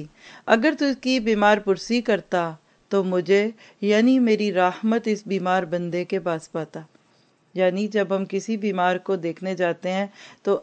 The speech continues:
अल्लाह ताला की रहमत वहाँ हमारे पास होती है, उस चीज़ के अंदर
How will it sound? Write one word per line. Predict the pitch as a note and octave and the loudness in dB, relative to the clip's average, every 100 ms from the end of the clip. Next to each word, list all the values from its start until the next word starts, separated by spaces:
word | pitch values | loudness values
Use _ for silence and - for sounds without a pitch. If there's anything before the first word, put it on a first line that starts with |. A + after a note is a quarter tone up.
| - | -2
अल्लाह | G#3+ A3+ A#3+ | 0 0 0
ताला | G#3+ G3 G3 | 2 2 0
की | G3 F#3+ | 0 -2
रहमत | E3 G3 G3 A#3 C4+ | 2 2 2 0 0
वहाँ | G3+ F#3 G3+ F#3+ | -2 -2 -2 -2
हमारे | F#3 F3+ G3 | -2 -2 -2
पास | E3+ E3 - | 0 -2 -2
होती | F3 - G3 | -6 -4 -2
है, | A3 - _ _ _ - | -2 -4 _ _ _ 0
उस | G#3 G#3+ | 0 0
चीज़ | G#3 G#3 | -4 0
के | G3+ | 2
अंदर | F3+ F3+ B3 | 2 4 2